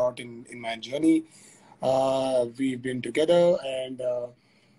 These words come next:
ऐसे होते हैं ना, I mean, you know, परिवार में लोग साथ में रहना बहुत इंपॉर्टेंट होता है। So I was very lucky that my family was, was with me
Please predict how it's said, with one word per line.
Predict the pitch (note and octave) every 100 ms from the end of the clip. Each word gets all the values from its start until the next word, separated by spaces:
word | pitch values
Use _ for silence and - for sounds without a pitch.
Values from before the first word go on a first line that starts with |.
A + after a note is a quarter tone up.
| -
ऐसे | D#3+ G3
होते | F3 F#3
हैं | G#3
ना, | B3+
I |
mean, | G#3 F3+
you | E3+
know, | F3 G3 - -
परिवार | D#3 D#3 D#3+ E3
में | D#3+
लोग | D#3 D3
साथ | D3 C#3
में | D#3+
रहना | D3 C#3+
बहुत | C#3+ C#3 C#3
इंपॉर्टेंट | B2 B2+ B2 C3+
होता | C3+ C3
है। | B2+
So | C3
I |
was | A#2+
very | C3+ D3
lucky | C3+ - D3
that | B2+ B2+
my | B2
family | - B2 B2+ B2+
was, | A#2+ -
was | B2+ A2+
with | B2 A2+
me | B2